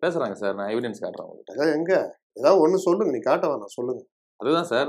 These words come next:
Speaker 2: என்ன
Speaker 1: சில
Speaker 2: பேசுறாங்க?
Speaker 1: செய்திகள். அதாவது, திரும்பவும் நம்ம ஆட்சி
Speaker 2: அது
Speaker 1: பிடிக்கணும்.
Speaker 2: தொண்டர்கள்,
Speaker 1: ரெண்டாயிரத்தி இருபத்தி ஆறுல,
Speaker 2: தொண்டர்களுடைய விருப்பம்.
Speaker 1: ரெண்டாயிரத்தி இருபத்தி ஆறுல அதிமுக திரும்பவும்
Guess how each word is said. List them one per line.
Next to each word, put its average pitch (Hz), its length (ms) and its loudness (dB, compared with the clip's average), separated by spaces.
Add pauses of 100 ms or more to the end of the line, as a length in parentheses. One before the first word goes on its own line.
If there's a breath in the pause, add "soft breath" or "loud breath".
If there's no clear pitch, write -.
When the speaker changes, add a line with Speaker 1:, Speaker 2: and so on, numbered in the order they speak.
(140)
Speaker 2:
என்ன 143 160 4
Speaker 1:
சில 208 120 6
Speaker 2:
பேசுறாங்க? 185 60 4
Speaker 1:
செய்திகள். 143 460 6 (120)
அதாவது, 151 340 6 (240)
திரும்பவும் 170 440 2
நம்ம 123 320 0
ஆட்சி 127 300 2
Speaker 2:
அது 135 60 -6
Speaker 1:
பிடிக்கணும். - 400 6
Speaker 2:
தொண்டர்கள், 165 260 12
Speaker 1:
ரெண்டாயிரத்தி 196 260 10
இருபத்தி 175 380 8
ஆறுல, 135 200 8
Speaker 2:
தொண்டர்களுடைய 185 540 10
விருப்பம். 160 220 8
Speaker 1:
ரெண்டாயிரத்தி 180 420 8
இருபத்தி 160 340 4
ஆறுல 117 260 2
அதிமுக 123 580 0
திரும்பவும் 110 560 -2